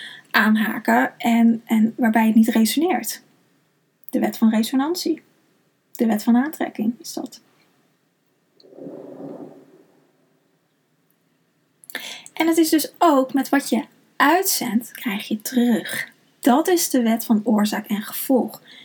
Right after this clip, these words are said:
Iets wat jij uitzendt, dat krijg je ook terug. Dus als jij uitzendt in je manifestatie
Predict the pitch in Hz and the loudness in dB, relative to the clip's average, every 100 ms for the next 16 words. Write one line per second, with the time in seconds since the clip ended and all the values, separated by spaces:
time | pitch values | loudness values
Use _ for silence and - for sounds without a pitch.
0 | _ _ - 247 - 208 180 - - 202 | _ _ -2 0 -2 -6 -6 -6 -2 -2
1 | 226 330 392 494 - - _ _ _ 277 | 0 0 0 -2 -8 -12 _ _ _ -4
2 | 320 - 285 285 - - - - 220 - | -2 -2 -2 -2 -6 -6 -6 -4 -4 -4
3 | - - _ _ _ _ _ _ - - | -12 -14 _ _ _ _ _ _ -20 -20
4 | - - _ _ - 220 269 262 - - | -20 -20 _ _ 0 4 6 4 0 -4
5 | _ - 254 285 - 214 196 - - 240 | _ 2 4 4 2 0 -2 -6 2 4
6 | 320 330 - - - - - 247 302 311 | 4 2 0 -2 -8 -12 0 2 2 2
7 | 285 294 - 262 - 214 - - - - | 0 -2 0 -2 2 0 0 -4 -6 -6
8 | - | -12